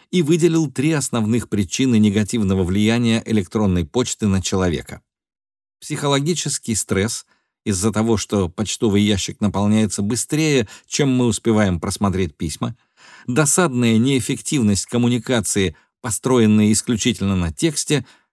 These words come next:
и бесконтрольная загрузка, ставшая результатом отсутствия препятствий при общении между сотрудниками. Стоит только выделить эти факторы,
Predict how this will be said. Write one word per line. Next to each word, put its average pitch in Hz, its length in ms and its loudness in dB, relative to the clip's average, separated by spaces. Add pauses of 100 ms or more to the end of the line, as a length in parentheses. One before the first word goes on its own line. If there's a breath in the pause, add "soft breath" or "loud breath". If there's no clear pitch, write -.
(280)
и 196 100 2
бесконтрольная 147 880 2
загрузка, 117 760 -2 (240 soft breath)
ставшая 113 460 0
результатом 107 600 0
отсутствия 101 560 -4
препятствий 143 680 -2 (240 loud breath)
при 123 100 0
общении 113 560 2
между 98 340 2
сотрудниками. 78 720 -4 (1040)
Стоит 220 360 2
только 170 280 2
выделить 104 520 0
эти 110 160 -4
факторы, 104 560 -2